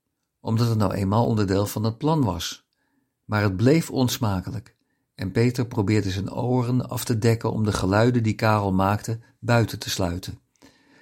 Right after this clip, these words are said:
Eindelijk leek die klaar te zijn en zonder iets te zeggen begonnen de twee mannen het gat te vullen nadat zij het lijk in het gat hadden laten zakken.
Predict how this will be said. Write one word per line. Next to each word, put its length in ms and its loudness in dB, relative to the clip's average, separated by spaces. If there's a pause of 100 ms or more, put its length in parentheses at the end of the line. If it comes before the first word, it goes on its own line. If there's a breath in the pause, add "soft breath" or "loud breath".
(240 soft breath)
Eindelijk 440 4
leek 240 4
die 100 -10
klaar 300 2
te 100 -4
zijn 400 0 (300 soft breath)
en 160 -4
zonder 280 2
iets 180 0
te 100 -2
zeggen 460 0
begonnen 380 2
de 80 4
twee 200 2
mannen 320 2
het 140 -2
gat 200 -2
te 80 -4
vullen 360 -2 (380 soft breath)
nadat 360 4
zij 180 2
het 120 0
lijk 300 2
in 140 -4
het 120 -4
gat 180 -2
hadden 220 0
laten 300 2
zakken. 420 0